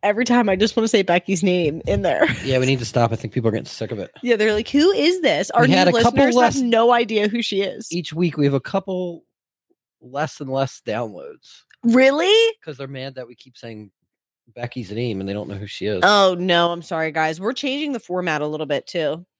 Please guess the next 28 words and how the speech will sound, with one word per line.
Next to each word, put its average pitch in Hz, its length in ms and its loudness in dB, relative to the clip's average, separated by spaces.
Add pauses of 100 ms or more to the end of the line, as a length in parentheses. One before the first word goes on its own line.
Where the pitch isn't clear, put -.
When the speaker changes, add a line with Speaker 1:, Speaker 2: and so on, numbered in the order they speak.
(440)
Speaker 2:
Yeah, 156 320 0
just 151 220 -8
bear 135 140 0
with 127 160 -2
us. - 460 -8 (560)
<laughs> - 400 -20
Speaker 1:
Yeah, 196 140 -2
we're 202 160 -2
getting 208 300 2
there. 160 320 -2 (760)
This 311 140 0
is 523 100 -2 (140)
a - 20 -4
slow 277 380 4
burn 214 340 0
type 156 260 0
podcast. - 840 -8 (100)
You 277 100 -4
know 311 60 0
what 311 100 -2
I 311 60 -2
mean? 311 240 -2 (800)
Speaker 2:
I 135 40 -8
guess. 147 480 0 (760)
Speaker 1:
Real 220 420 0
slow 196 640 2
burn. 151 640 -4 (580)
Speaker 2:
So, 185 540 2